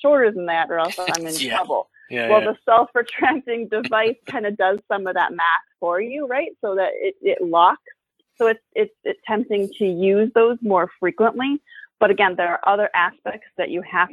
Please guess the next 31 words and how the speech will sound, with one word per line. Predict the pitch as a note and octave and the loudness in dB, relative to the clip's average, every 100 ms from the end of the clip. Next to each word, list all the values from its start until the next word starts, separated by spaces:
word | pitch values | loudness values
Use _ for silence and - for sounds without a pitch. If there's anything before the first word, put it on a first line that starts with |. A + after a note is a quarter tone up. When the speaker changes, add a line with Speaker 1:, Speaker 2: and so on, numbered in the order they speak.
| - | -10
Speaker 1:
to | |
be | E3+ E3+ | -2 0
aware | E3 D3+ D3 D#3 | 2 2 2 2
of | F3+ | 0
when | F3 D#3+ | -6 -6
you | D3+ | -4
use | D3 E3 F3 | -4 -4 0
those. | G3+ G#3+ G#3 | 0 0 -4
And | E3+ E3 | -8 -4
so | E3 | 0
that | D#3+ D3 | 2 2
was | D#3+ | -2
a | - | -8
big | D#3+ D3 - | -10 -12 -12
piece | E3 D#3+ - | -12 -12 -2
of | D3 D3+ D3 C#3+ - | 4 4 2 -4 -4
revising | E3 D#3+ D3 D#3+ C#3 | 0 2 2 0 -8
the | C#3 | -8
point | - D3 _ | -10 -12 _
fourteen | - - - _ | -12 -12 -20 _
standard. | - - - _ _ _ _ _ _ _ - _ - G#2 | -16 -16 -18 _ _ _ _ _ _ _ -12 _ -16 -10
Speaker 2:
Gotcha. | A2 - F2+ - _ _ - - - - - | -6 -6 -8 -12 _ _ -20 -20 -20 -18 -6
Um, | B2+ B2+ A#2+ A2 _ _ _ - _ _ | -2 0 -2 -6 _ _ _ -16 _ _
another, | C#3 D#3 E3+ D3 D3 | -6 -2 -2 -2 0
uh, | C3+ B2 | 2 2
revised | A#2+ B2 A2+ B2 B2+ C#3 | 0 -4 0 2 2 0
standard | - C3 B2 B2+ B2+ A#2+ | -2 -4 -4 -4 -6 -10
was, | - B2 A#2 G#2+ | -10 -8 -6 -6
um, | - A2+ A2 G#2+ G2+ G#2 - - _ - _ _ _ _ _ | -4 -6 -4 -4 -6 -8 -16 -20 _ -16 _ _ _ _ _
let's | - | -4
see, | - - A#2+ G#2 G2+ G2 | -2 -2 -6 -12 -14 -16